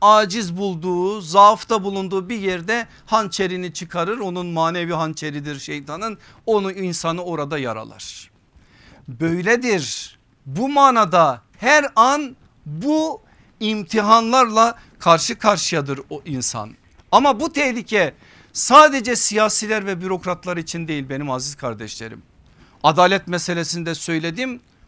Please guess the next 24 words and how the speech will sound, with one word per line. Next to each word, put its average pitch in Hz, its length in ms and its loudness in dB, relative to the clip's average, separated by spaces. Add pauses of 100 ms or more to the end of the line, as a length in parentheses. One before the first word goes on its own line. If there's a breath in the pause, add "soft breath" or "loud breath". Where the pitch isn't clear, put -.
bu 233 100 -4
meselede 160 500 -4
de 180 140 -10
bir 170 80 -10
daha 147 180 -4
söyleyeyim. 110 520 -14 (800 soft breath)
Sadece 247 880 0 (180)
hakimler 220 640 0
ve 220 80 -6
savcılar 202 520 -6
için 254 280 -12
de 208 140 -14
değil. 117 240 -10 (420)
Mesela 151 520 -4 (280 soft breath)
hakimler, 151 600 -2
savcılar 143 720 -4
ya 147 180 -6
da 143 140 -6
başka 147 300 -4
işte 135 360 -8 (240 soft breath)
kadıyla 165 480 0
uğraşanlar, 139 720 -6
kadayla 151 520 0
yani 127 300 -6